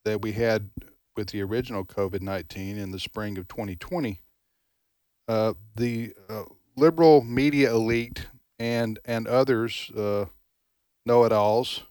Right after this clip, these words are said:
uh, in, basically in the Northeast, right,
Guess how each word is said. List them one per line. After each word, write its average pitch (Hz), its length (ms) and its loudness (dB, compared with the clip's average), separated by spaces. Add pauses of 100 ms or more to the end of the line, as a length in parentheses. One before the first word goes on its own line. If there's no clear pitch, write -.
(300)
uh, 101 240 -6 (920)
in, 110 260 -8 (400)
basically 123 360 2
in 107 120 -2
the 104 60 -4
Northeast, 104 760 -4 (120)
right, 107 320 0